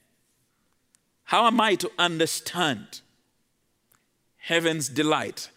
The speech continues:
How am I to understand heaven's pleasure? How am I to understand his will?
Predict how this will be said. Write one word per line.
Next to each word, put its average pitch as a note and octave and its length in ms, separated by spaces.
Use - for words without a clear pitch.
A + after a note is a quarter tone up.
How F3+ 100
am F3+ 100
I F3+ 200
to - 140
understand D3 800
heaven's C#3+ 400
pleasure? C3+ 420
How D#3 200
am D#3 120
I D#3+ 140
to - 160
understand C3+ 800
his D3 440
will? C#3+ 480